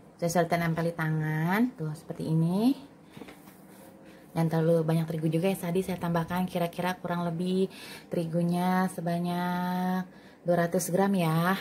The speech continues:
Pokoknya kalau untuk takaran kue kering ini, untuk terigunya itu tidak tentu ya, tergantung tingkat, eh, dia dari nga-, eh, cara pengaduk atau mixer margarinnya itu berapa lamanya.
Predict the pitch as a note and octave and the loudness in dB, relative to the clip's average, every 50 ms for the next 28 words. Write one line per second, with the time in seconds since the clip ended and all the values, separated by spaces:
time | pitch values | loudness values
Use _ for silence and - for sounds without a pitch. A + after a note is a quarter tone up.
0 | - - - D#3+ - E3 E3 E3 D#3+ D#3+ E3 F3 F#3+ A3 A3+ - - - - - | -4 -10 -12 -8 -2 0 0 2 2 2 2 4 2 2 0 -2 -8 -20 -20 -20
1 | - - - - - - E3 E3 D#3+ - D#3+ D#3+ D#3+ F3 E3 - E3+ E3 D#3+ E3 | -20 -20 -20 -18 -10 -6 -6 -6 -4 -6 -6 -4 -2 -2 -2 -2 -6 -4 -2 -2
2 | E3 E3+ E3+ E3 - E3+ D#3+ D#3+ - E3 E3 E3 E3 D#3 E3 E3 E3+ F3 G3 A3 | 0 0 0 0 -2 -4 -4 -4 -4 -4 -2 0 0 2 2 2 2 2 2 2
3 | A#3 G#3+ E3+ E3+ D#3+ - E3 D#3+ D#3 E3 E3 E3 D#3+ E3 D#3+ G#3+ - E3+ E3 D#3+ | 2 0 0 -2 -6 -6 -6 -4 0 0 0 0 0 0 -2 -2 -2 -2 -2 0
4 | - E3 E3 D#3+ G#3 G#3 F#3 F#3 G#3 A3 - - F#3 E3+ E3+ E3+ E3 D#3+ F#3 F#3 | 0 0 0 0 0 0 0 0 0 -2 -2 -4 -4 0 0 0 0 0 -2 -2
5 | - F#3 F3 F3 E3+ F#3 F3+ F#3+ F#3+ F#3+ F#3 - - - - - - - - - | -2 -2 -4 -2 0 0 2 2 2 0 0 -2 -8 -14 -20 -20 -20 -20 -12 -6
6 | - E3+ E3+ E3+ F3 F3 F3 E3+ D#3+ E3+ F3 F3 E3+ E3+ E3+ E3+ E3+ E3+ E3 - | -2 0 0 2 2 2 0 0 2 2 2 4 4 2 2 2 0 0 -2 -4
7 | - - - - - - - - - - - E3+ F3 F3+ F3+ F3+ F3 D#3+ - - | -8 -10 -10 -14 -18 -20 -20 -20 -20 -2 2 4 4 6 4 4 2 0 -2 -8
8 | - - - F#3 F3+ - - F3+ F3 - F#3 F3 F3 F3 F3+ F3 F3 F3 E3+ E3+ | -14 -4 0 2 2 4 4 2 2 2 0 0 0 0 0 0 0 0 2 2
9 | F3 - F3+ F#3 - F3+ F3+ F3 E3 - - F#3 F3+ F3 E3+ F3 F3+ F3 E3+ F3 | 0 0 -2 -4 -2 -2 -2 -2 -2 -4 -2 0 0 0 0 0 0 0 0 0
10 | F3 F3 F3 E3+ F3 E3+ E3 E3 E3 D#3+ - F3+ F#3 G3+ A3 A#3 G#3 G3 F3+ - | 0 0 0 -2 -2 -4 -4 -6 -8 -6 -4 -2 -2 0 0 0 0 -2 -2 -2
11 | F3+ E3+ E3+ E3+ E3+ E3+ E3 E3 D#3+ E3 E3 E3 E3 E3+ E3+ F#3 G3+ A3+ | -4 -4 -2 -2 0 0 0 0 0 -2 -2 0 0 0 0 2 0 0